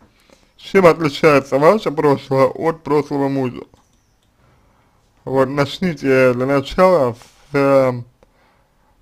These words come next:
такого аспекта. Чем, в чём разница?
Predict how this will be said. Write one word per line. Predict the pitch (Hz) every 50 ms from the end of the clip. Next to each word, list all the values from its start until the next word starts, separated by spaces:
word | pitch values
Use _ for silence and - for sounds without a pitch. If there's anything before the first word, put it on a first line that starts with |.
| _ _ -
такого | - 151 - - - 156 135 127 120 120
аспекта. | 117 - - - 143 127 - - - - - _ _ _ _ _ _ _ _ _ _ _ _ _ _ _ _
Чем, | - - - - 220 190 151 127 - -
в |
чём | - - 208 185 165
разница? | 147 143 131 123 127 123 110 - -